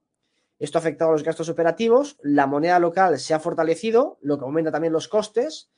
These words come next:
y han aumentado las royalties por el incremento del precio del oro.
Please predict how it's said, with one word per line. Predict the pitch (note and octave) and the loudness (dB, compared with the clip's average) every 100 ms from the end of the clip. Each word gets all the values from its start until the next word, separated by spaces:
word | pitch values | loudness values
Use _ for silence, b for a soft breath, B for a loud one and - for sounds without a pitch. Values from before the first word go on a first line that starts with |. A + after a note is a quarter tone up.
| _ _ _ _ | _ _ _ _
y | D#3+ G3+ - | -6 -4 0
han | F3 | 0
aumentado | F#3 E3+ F3+ | 0 0 2
las | F3 D3 | 2 2
royalties | G3+ F3 B2 G#2 - - _ _ F3 D#3+ | 0 0 -2 -10 -16 -18 _ _ -20 -4
por | D#3 D#3+ G3 | 2 4 4
el | F3+ | 2
incremento | E3 D3+ D#3 E3 | 0 -2 -2 -2
del | F3 | -2
precio | D#3+ D#3+ C#3+ | -2 -4 -2
del | D3 | 2
oro. | E3 C3 - | 2 0 -8